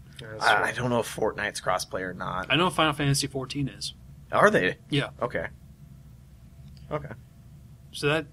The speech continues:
Speaker 3: I've always wanted to try that out. That's probably on my games to play. But
Speaker 2: Well, do you wanna
Speaker 3: anyway.
Speaker 2: throw a couple out there, Kyle?
Speaker 3: Oh, uh,
Speaker 2: I mean, you, we can go back to,
Speaker 3: you
Speaker 2: we can
Speaker 3: got
Speaker 2: get back to
Speaker 3: more
Speaker 2: you.
Speaker 3: to give, I'm sure.
Speaker 1: We can go back and forth.
Speaker 2: Yeah.
Speaker 3: Okay.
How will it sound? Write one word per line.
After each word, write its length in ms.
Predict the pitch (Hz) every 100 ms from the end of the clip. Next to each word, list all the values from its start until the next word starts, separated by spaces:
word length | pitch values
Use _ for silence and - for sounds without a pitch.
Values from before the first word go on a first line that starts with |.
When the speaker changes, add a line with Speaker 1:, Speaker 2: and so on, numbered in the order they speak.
| 139
Speaker 3:
I've 160 | 147
always 280 | 139 127 113
wanted 160 | 123 117
to 60 |
try 200 | - 113
that 180 | 110 107
out. 220 | 104 113 - - -
That's 340 | 127 127 - - - -
probably 260 | 135 120
on 140 | 110 107
my 260 | 110 107 98 - - - - - - - - - - - - -
games 260 | - 117 -
to 80 | -
play. 260 | 107 104 113
But 160 | 113
Speaker 2:
Well, 80 | -
do 40 | 143
you 60 |
wanna 100 | 156
Speaker 3:
anyway. 60 | 156
Speaker 2:
throw 120 | 160
a 60 | 143
couple 240 | 160 147
out 140 | 139 165
there, 100 | 175
Kyle? 280 | - 196 - - - - - - -
Speaker 3:
Oh, 260 | 185 - - - -
uh, 540 | 123 151 156 156 151 151
Speaker 2:
I 40 |
mean, 120 | 120 120
you, 120 | 120
we 140 | 131
can 80 | 120
go 80 | 104
back 240 | 95 92
to, 100 | -
Speaker 3:
you 40 | -
Speaker 2:
we 80 | 170
can 80 | -
Speaker 3:
got 160 | 196
Speaker 2:
get 80 | 147 -
back 80 | 165
to 60 | 147
Speaker 3:
more 160 | 151
Speaker 2:
you. 60 | 143 143 - - - - -
Speaker 3:
to 60 |
give, 240 | 127 147 - - -
I'm 100 | 123
sure. 260 | 127 143 147 - - - - - -
Speaker 1:
We 80 |
can 140 | 165 302
go 80 | 277
back 180 | 123
and 80 | -
forth. 220 | 135 185 - - -
Speaker 2:
Yeah. 160 | 143 120 - - -
Speaker 3:
Okay. 240 | 180 170